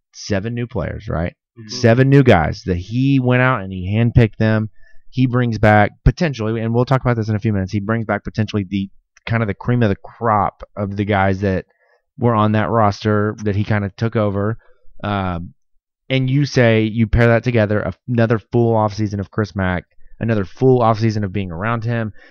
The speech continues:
Speaker 1: getting used to his system. We, you know, we know this week that he turned down the foreign trip that was, Louisville was scheduled for because he wanted to kind of put his handprint on this team. He didn't feel like they were ready and,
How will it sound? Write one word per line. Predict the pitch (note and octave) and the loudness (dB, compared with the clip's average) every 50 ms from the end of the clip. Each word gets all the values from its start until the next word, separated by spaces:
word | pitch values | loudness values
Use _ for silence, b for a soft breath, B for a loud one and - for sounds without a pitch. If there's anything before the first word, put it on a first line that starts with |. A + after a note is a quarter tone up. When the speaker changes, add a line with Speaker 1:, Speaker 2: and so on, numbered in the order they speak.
| b b _ | b b _
Speaker 1:
getting | A2+ A2+ G#2+ G#2 G2+ | 2 4 4 4 2
used | G#2 G#2 F#2+ - | 2 0 0 0
to | F#2+ | -2
his | F#2+ F#2 E2+ | -2 -2 -2
system. | - - A2+ A2 - A#2 A2+ G#2+ G2+ - A1+ | -2 -2 -2 0 2 0 0 0 -2 -6 -6
We, | F#2+ G2 F#2 | -6 -4 0
you | G#2 G#2 | 0 2
know, | G2 F#2 | 2 4
we | F#2 G#2 G#2+ | 2 4 4
know | A2 A#2 A#2+ | 6 6 6
this | A2+ A#2 A2+ - | 6 4 2 2
week | - B2+ A#2 - | 0 0 2 2
that | G#2+ G2+ | 2 2
he | G#2+ G#2+ | 2 0
turned | G2+ - A2+ G#2+ G#2 G2 | 0 0 -2 -2 0 0
down | G#2 G#2 G#2 A2 A2+ A2+ | 0 2 2 2 2 2
the | G#2+ | 0
foreign | G2 - A#2 A#2 A#2 A2+ A2+ A#2 A2+ A2 | 0 2 2 4 4 6 4 4 4 2
trip | G#2+ - A#2 A#2 A#2+ A#2+ - - | 0 2 4 6 6 4 2 -2
that | - A2 A2 D#2+ | -2 -2 -2 0
was, | F2+ G#2 G#2 G#2 G2 F#2+ - | 0 0 0 0 0 -2 -2
Louisville | A2 A2 A2 A2 G#2+ G#2 | 0 2 4 4 4 2
was | G2+ F#2+ | 2 -2
scheduled | - - A#2 A2+ A2 A#2 A2 | -2 -2 -2 0 0 -2 -4
for | - B2 B2 B2 | 0 0 0 2
because | A#2 A2 G#2 G#2+ G2 | 2 0 -4 -4 -8
he | G#2+ | -6
wanted | G#2 G#2 G#2 G2+ G2+ | -8 -8 -8 -8 -8
to | G#2 | -8
kind | - A2+ G#2+ | -8 -8 -8
of | G2 - | -8 -6
put | A2+ A2 G2+ | -6 -4 -2
his | G#2+ G#2 - | -2 -4 -4
handprint | - - A#2 A2+ A#2+ A#2 - B2+ B2 B2 C3+ - - - - _ - - - _ _ - | -6 -8 -8 -8 -8 -10 -10 -8 -6 -6 -6 -8 -14 -20 -20 _ -20 -20 -20 _ _ -2
on | A2 A#2 | 0 2
this | A2+ G#2+ - | 2 0 0
team. | - - B2+ C3 C#3 | 0 0 2 4 6
He | C3 A#2 | 6 6
didn't | A2+ A2 G2+ | 4 2 2
feel | - A2+ | 0 -2
like | G#2+ G2 | -2 -2
they | - G#2+ | -2 -2
were | G#2 G2+ G2 | -2 0 0
ready | G2+ G#2+ G#2+ A2 A2+ A2 | 2 2 2 2 2 0
and, | A2 A2+ | 0 -4